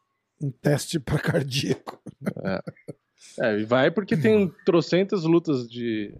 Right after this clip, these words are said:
Speaker 2: brasileiros, né, também.
Speaker 1: É, pois é, exatamente, exatamente.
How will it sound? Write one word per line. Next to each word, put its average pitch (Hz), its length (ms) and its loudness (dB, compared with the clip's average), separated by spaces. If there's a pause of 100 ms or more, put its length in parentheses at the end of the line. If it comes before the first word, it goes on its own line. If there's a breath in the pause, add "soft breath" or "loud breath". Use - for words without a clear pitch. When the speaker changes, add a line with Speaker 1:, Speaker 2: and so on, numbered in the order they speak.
Speaker 2:
brasileiros, 113 580 -2
né, 120 180 -8
também. 110 220 0
Speaker 1:
É, 131 520 0 (200)
pois 117 300 -6
é, 104 220 -8
exatamente, 110 800 -10
exatamente. 107 880 -10